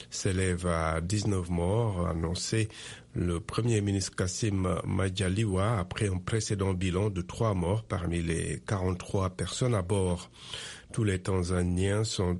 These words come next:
avec vous en deuil après la mort de dix-neuf personnes dans l'accident », a déclaré le Premier ministre en s'adressant à la foule présente à l'aéroport de Bukoba,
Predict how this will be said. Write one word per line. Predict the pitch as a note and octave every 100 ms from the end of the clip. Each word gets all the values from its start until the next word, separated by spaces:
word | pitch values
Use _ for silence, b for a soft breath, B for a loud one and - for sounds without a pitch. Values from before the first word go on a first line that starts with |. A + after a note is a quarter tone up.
| -
avec | - F2+ F#2 -
vous | - G#2 A#2+
en | F2+
deuil | E2 F#2 A#2
après | G2+ E2+ - G2+
la | F2+ E2+
mort | G2+ G2
de | F#2
dix-neuf | F2 A2+ B2+ A2
personnes | - F#2+ - G#2+
dans | A2 F#2
l'accident », | F2 - - E2+ F2 - B B B B B
a | F2
déclaré | F2 F#2+ F2 F2 G#2+ -
le | G2+ F2
Premier | - G#2+ G2+ F2+
ministre | F2+ G#2 A#2 -
en | F2+
s'adressant | - F#2 - F#2 F2 A#2+
à | G#2+
la | E2
foule | - - G2+
présente | B2 - D#2+ F#2 G2+ F#2+
à |
l'aéroport | E2+ E2+ F#2 F2+ G#2+ F#2+
de | F2
Bukoba, | E2+ C#3+ - F#2 E2+